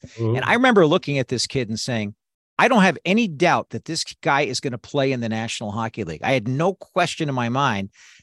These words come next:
Speaker 2: And when he got reassigned to the A H L, you knew it was only a matter of time before he was gonna get there. But through all this process of getting to know his coach, P K O'Hanley, you talked about, uh, understanding that he was gonna go to the University of Wisconsin, which is another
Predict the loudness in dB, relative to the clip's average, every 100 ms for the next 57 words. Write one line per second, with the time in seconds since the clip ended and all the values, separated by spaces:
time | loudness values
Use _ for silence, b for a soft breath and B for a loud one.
0 | _ -4 -2 2 2 2 0 0 0 0
1 | -2 -6 -6 -4 -2 -4 -4 -4 -2 -2
2 | -2 -2 -2 -4 -6 -6 -6 -6 -6 -4
3 | -6 -8 -6 -6 -6 -4 -2 -2 -4 -6
4 | -6 -2 -2 -2 -4 -4 -4 -8 B B
5 | _ -4 0 2 2 0 -2 -2 2 2
6 | 0 -2 -4 -8 -6 -4 -4 -4 -4 -4
7 | -6 -8 -6 -4 -2 -6 -8 -2 0 2
8 | 2 0 -2 -2 -4 -2 -2 -2 -4 -2
9 | -2 B B B -8 -4 -4 -6 _ _
10 | _ 2 4 2 2 2 2 2 2 0
11 | 0 -4 -4 -4 -4 0 0 0 -4 -6
12 | -6 -6 -6 -8 -8 -6 -8 -6 -2 -2
13 | -2 -6 -8 -10 -8 -2 0 0